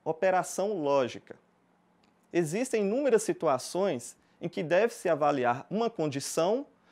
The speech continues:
para que uma instrução possa ou não ser executada. Essa condição é avaliada por meio de uma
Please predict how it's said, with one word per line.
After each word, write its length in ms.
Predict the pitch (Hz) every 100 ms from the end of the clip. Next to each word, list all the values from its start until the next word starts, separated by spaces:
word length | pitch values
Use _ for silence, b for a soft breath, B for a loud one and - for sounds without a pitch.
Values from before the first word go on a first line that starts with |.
| b _
para 220 | 180 220
que 220 | 220 202
uma 240 | 170 156 -
instrução 800 | 233 - - 170 - 185 226 302 - _ _
possa 480 | 180 226 262 - 285
ou 160 | - 233
não 240 | 180 175
ser 260 | 208 - 190
executada. 720 | 190 196 240 - 139 113 101 - _ _ _ b b b b -
Essa 260 | 226 262
condição 760 | 226 185 143 131 - 208 196 - _ b b
é 120 | 151
avaliada 600 | 185 170 170 151 143 170
por 220 | 175 185 170
meio 260 | 165 185
de 120 | 175
uma 260 | 180 196 202